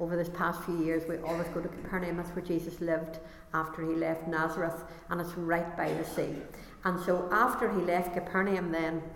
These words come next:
it says, "After these things he went out and saw a tax collector named Levi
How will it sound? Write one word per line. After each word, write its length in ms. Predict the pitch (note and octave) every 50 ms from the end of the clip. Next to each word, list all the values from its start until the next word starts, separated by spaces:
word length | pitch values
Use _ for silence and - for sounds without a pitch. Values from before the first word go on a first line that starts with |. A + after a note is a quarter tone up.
| - - - -
it 120 | F3 E3+
says, 300 | - - F#3 F3 E3+ E3
"After 400 | - F3+ G3+ A#3+ C4+ - - B3+
these 220 | G3 F#3+ F3+ F3+ F3+
things 340 | - F#3+ F3 F3 F3 E3
he 160 | E3+ - F3+ E3+
went 280 | E3 F#3 G3 A3+ -
out 300 | - F#3+ F3 F3+ F3+ -
and 160 | - F3 F3+
saw 260 | - - - F#3 F3+ F3
a 140 | E3+ - - -
tax 240 | C4 C4 C4+ - - - -
collector 440 | A#3 G3 F3+ F3+ F#3 - - F#3+ F3+
named 340 | F3+ F3+ F3 F3 F3 F3
Levi 640 | F#3+ F#3 G3+ A#3 C#4 C#4 C4+ G3+ E3+ E3+ E3+ F3 F#3